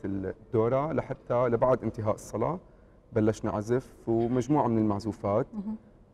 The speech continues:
Speaker 1: آه، أما بالنسبة لأسبوع الآلام أو الجمعة العظيمة، نحن كفرقة مراسم كتير بنركز على الجمعة العظيمة.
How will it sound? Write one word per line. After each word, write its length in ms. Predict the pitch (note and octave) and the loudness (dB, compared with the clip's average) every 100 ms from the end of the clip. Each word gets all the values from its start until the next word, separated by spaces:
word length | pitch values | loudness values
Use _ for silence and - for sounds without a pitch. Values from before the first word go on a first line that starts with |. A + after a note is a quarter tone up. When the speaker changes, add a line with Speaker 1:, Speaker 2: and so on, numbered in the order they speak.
| - | -2
Speaker 1:
آه، 340 | A#2 A#2 A#2 C#3 | 2 4 4 4
أما 140 | E3 | 2
بالنسبة 380 | D3 F3 - D#3 | 2 0 4 4
لأسبوع 840 | C3+ B2+ A#2+ A2+ - - - C#3 | 6 4 2 0 -2 -16 2 2
الآلام 460 | C#3 A#2 A#2+ B2 G#2+ | 4 2 2 0 -2
أو 220 | G2+ G2 | -6 -4
الجمعة 300 | G2 B2+ A#2 | -4 0 2
العظيمة، 440 | G#2 G#2+ A#2+ A#2+ | 0 0 -2 0
نحن 300 | A#2+ A#2+ C3 | -2 -4 -6
كفرقة 540 | A#2+ A2+ A2 - A#2+ B2 | -2 0 0 0 -4 -2
مراسم 340 | A2+ B2 - A#2+ | 0 0 -2 -8
كتير 220 | - D3+ | 0 2
بنركز 460 | C#3 A#2+ - A#2 | 4 0 -2 -4
على 280 | G#2 G#2 G#2 | -2 2 2
الجمعة 320 | G#2 G2+ G#2+ | 0 -4 -4
العظيمة. 580 | G2 F#2 G2 G#2+ A2 C3 | -2 -4 -4 -2 -2 -4